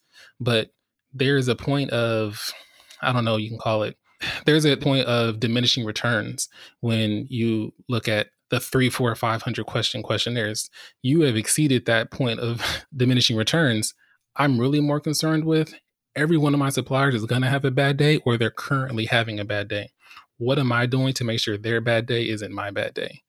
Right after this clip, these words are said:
And I design my architectures around that and put less emphasis on all the questions that, I won't say they're meaningless,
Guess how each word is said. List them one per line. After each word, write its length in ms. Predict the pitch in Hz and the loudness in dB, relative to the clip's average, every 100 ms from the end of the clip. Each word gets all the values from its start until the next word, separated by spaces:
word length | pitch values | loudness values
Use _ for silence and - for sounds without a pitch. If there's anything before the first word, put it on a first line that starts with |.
| _ - - _ - | _ -20 -20 _ -4
And 60 | 127 | 0
I 60 | |
design 320 | 120 117 131 | 0 2 2
my 160 | 131 117 | 4 2
architectures 800 | - 131 139 - 135 - 123 110 - | 2 2 2 2 0 0 -2 -4 -6
around 460 | 120 101 107 127 139 | -6 -4 0 0 2
that 280 | 147 165 170 _ _ | 2 0 -2 _ _
and 160 | - 107 | -6 -2
put 180 | - 110 | 0 2
less 220 | 123 123 | 2 2
emphasis 480 | 127 123 113 113 - | -2 -4 -2 -2 -2
on 240 | 107 107 - | -4 -4 -4
all 180 | 117 113 | -2 -2
the 80 | 110 | -2
questions 680 | - 123 - 151 156 - - _ _ - | -2 0 2 2 0 -2 -8 _ _ 0
that, 240 | 107 - - - - | 0 0 -6 -16 -6
I 80 | |
won't 180 | 113 131 | -2 0
say 120 | 170 | 2
they're 120 | 170 175 | 2 4
meaningless, 680 | 180 180 131 113 107 - | 4 4 4 0 -2 -6